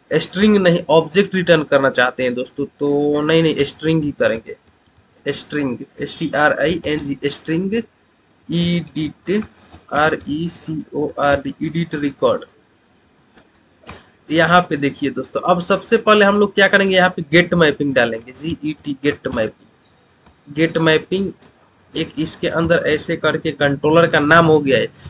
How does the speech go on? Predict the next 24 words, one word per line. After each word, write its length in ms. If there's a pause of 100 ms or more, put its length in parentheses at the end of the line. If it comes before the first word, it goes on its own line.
(120)
अब 160
देखिए 260
दोस्तों, 300
यहाँ 320
पे 140
हम 180
क्या 200
कर 160
रहे 100
हैं 80
कि 100 (120)
आईडी 340
को 120
path 520
variable 520
से 120
भेज 180
रहे 100
हैं, 80
यानी 260
कहने 280
का 100
मतलब 360
कि 120